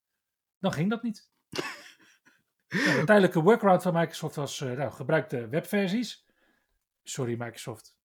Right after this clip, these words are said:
Speaker 1: <laughs> Maar dat is echt geen workaround.
Speaker 2: Nope.
Speaker 1: En nu heeft Microsoft inderdaad op, eh, op twintig juni hebben ze een update uitgebracht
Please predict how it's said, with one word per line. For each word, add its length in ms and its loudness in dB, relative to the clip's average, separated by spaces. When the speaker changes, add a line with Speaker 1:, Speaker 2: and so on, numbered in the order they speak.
Speaker 1:
<laughs> 320 -12
Maar 100 2
dat 180 2
is 120 -4
echt 160 -4
geen 140 -2
workaround. 600 0
Speaker 2:
Nope. 460 6
Speaker 1:
En 120 -4
nu 120 6
heeft 180 8
Microsoft 360 4
inderdaad 400 -2
op, 260 -10
eh, 480 -8
op 200 -16
twintig 300 -4
juni 400 -6
hebben 220 -4
ze 60 -2
een 160 -6
update 240 -2
uitgebracht 600 -8